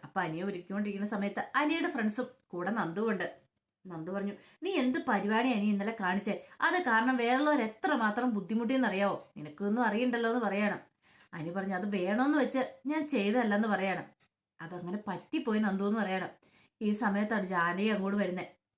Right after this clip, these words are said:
ജാനകി കണ്ടു നന്ദു അവരോടൊപ്പം നിൽക്കുന്നേ. ജാനകിക്ക് അതങ്ങോട്ട് ഇഷ്ടപ്പെട്ടില്ല. ജാനകി പെട്ടെന്ന് അങ്ങോട്ട് കയറി വരണം. "ഹും, ഞാൻ നിന്നെ ഇവിടെയൊക്കെ തപ്പി കണ്ടില്ല, അപ്പോഴേ എനിക്ക് മനസ്സിലായിരുന്നു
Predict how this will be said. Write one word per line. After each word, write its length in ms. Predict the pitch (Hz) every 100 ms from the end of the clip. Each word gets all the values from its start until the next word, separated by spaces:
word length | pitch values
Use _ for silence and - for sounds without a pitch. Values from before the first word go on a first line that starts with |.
| -
ജാനകി 360 | 202 220 247 247
കണ്ടു 280 | 190 202 - - 269
നന്ദു 300 | 277 277 285
അവരോടൊപ്പം 520 | 208 208 220 214 214
നിൽക്കുന്നേ. 440 | 208 208 202 - - _
ജാനകിക്ക് 500 | 175 170 160 170 180
അതങ്ങോട്ട് 280 | 220 226 247
ഇഷ്ടപ്പെട്ടില്ല. 560 | 214 - 202 208 226 - - _ _ _ _ _ _ _ _ 196
ജാനകി 340 | 190 165 175
പെട്ടെന്ന് 420 | 202 190 - 202
അങ്ങോട്ട് 220 | 214 226 214
കയറി 180 | 185
വരണം. 260 | 208 196 156 - 277
"ഹും, 120 | 214 - - - - 208
ഞാൻ 300 | 180 170 208
നിന്നെ 180 | 254 277
ഇവിടെയൊക്കെ 400 | 233 262 311 302
തപ്പി 320 | 233 247 - - _ _ 320
കണ്ടില്ല, 520 | 277 302 277 208 -
അപ്പോഴേ 400 | 339 - 359 359
എനിക്ക് 360 | 370 339 254 302
മനസ്സിലായിരുന്നു 720 | 262 214 214 214 214 220